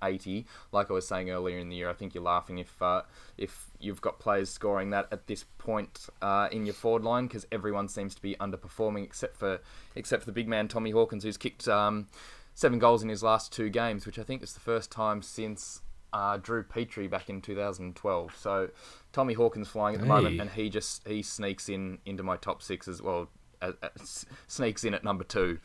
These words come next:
Speaker 1: uh, to my top six. But,
Speaker 2: <laughs>
Speaker 1: um, yeah, yeah,
Speaker 2: Yeah, it
Speaker 1: it,
Speaker 2: feels that way, doesn't it?
Speaker 1: you ju-,
Speaker 2: Sneaks in
Speaker 1: well,
Speaker 2: because
Speaker 1: you just look at
Speaker 2: you
Speaker 1: Tommy
Speaker 2: don't expect
Speaker 1: Hawkins.
Speaker 2: him.
Speaker 1: Yeah, exactly. You just look at Tommy Hawkins' year, and he's almost,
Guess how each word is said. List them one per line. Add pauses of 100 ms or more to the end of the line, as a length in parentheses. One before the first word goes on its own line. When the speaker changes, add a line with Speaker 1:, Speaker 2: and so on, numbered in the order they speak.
(240)
Speaker 1:
uh,
to
my
top
six.
But,
Speaker 2:
<laughs>
Speaker 1:
um, (400)
yeah, (480)
yeah,
Speaker 2:
Yeah,
it
Speaker 1:
it,
Speaker 2:
feels
that
way,
doesn't
it?
Speaker 1:
you
ju-,
Speaker 2:
Sneaks
in
Speaker 1:
well,
Speaker 2:
because
Speaker 1:
you
just
look
at
Speaker 2:
you
Speaker 1:
Tommy
Speaker 2:
don't
expect
Speaker 1:
Hawkins.
Speaker 2:
him. (120)
Speaker 1:
Yeah,
exactly.
You
just
look
at
Tommy
Hawkins'
year,
and
he's
almost,